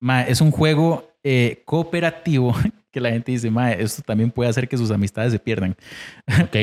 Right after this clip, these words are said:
Speaker 2: ok.
Speaker 1: <laughs> ¿Verdad? Es un juego como de gatitos, ma, que no sé si se llama Pico Park o sea Paico Park. No sé cuál es, ¿verdad? Ma, pero es un juego que puede ser cooperativo entre cinco, ma.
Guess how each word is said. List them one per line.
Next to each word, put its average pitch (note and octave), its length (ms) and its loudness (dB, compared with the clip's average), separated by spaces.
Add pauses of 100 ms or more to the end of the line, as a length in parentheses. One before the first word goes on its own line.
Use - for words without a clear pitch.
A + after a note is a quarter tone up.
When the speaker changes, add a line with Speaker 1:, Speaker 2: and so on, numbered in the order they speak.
(140)
Speaker 2:
ok. - 20 -6
Speaker 1:
<laughs> F#3+ 40 -2
¿Verdad? B2+ 320 4
Es C#3 180 0
un F3+ 80 4
juego F#3 240 2
como F3 220 4
de F3 60 4
gatitos, E3+ 480 2
ma, C3+ 260 6
que - 140 -6 (100)
no C#3 120 4
sé G#3 120 2
si G3 140 2
se D#3+ 60 4
llama C3 340 2
Pico F#3 280 0
Park G#3+ 500 0
o C#3 80 -8
sea B2 260 -2
Paico D3 320 0
Park. F#2 320 -6
No A#2 160 -4
sé C#3+ 160 0
cuál C#3+ 180 0
es, B2 140 2
¿verdad? G2+ 200 2 (640)
Ma, G#3+ 180 2
pero D3+ 300 4
es C3+ 140 2
un F#3+ 120 4
juego G3+ 260 2
que D#3 100 0
puede E3+ 200 2
ser F3+ 100 2
cooperativo E3+ 540 2
entre A2+ 240 2
cinco, G#3 360 4
ma. A#2+ 340 2